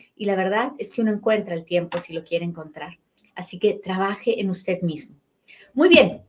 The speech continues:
hablemos de inmigración como todos los días.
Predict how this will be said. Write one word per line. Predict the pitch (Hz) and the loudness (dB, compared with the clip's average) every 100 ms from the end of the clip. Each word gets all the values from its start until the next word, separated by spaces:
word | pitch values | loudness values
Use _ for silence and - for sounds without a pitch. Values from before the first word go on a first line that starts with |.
| - - | -8 2
hablemos | 233 262 302 349 320 | 4 8 8 6 4
de | |
inmigración | 269 220 220 262 269 285 | 4 4 4 4 2 6
como | 254 220 | 4 6
todos | 240 247 | 4 4
los | 208 233 | 4 0
días. | 311 415 427 - | 0 0 -4 -14